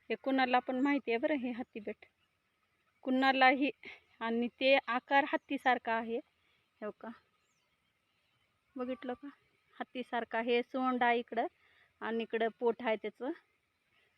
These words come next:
आणि हत्तीसारखा आकार आहे मोठा. बघा,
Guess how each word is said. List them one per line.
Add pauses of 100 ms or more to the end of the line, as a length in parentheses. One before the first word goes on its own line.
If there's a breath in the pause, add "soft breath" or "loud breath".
(120)
आणि
हत्तीसारखा
आकार
आहे
मोठा. (1400)
बघा,